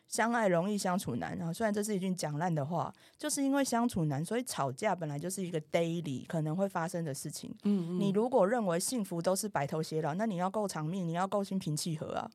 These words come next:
Speaker 1: 所以我觉得吵架或是人跟动物发生冲突，其实原因有很多。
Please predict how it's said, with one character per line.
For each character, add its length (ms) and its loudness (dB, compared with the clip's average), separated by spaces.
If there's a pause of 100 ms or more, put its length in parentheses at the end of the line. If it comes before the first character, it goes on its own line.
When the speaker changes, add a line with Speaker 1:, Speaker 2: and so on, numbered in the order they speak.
(340)
Speaker 1:
所 160 0
以 20 4
我 160 4
觉 120 0
得 100 2
吵 260 -2
架 240 0
或 140 -2
是 180 -4 (180)
人 180 -2
跟 120 0
动 160 4
物 60 2
发 180 2
生 140 0
冲 260 -4
突， 160 -6
其 160 -8
实 160 -4
原 220 -2
因 200 -2
有 140 2
很 240 -4
多。 240 -6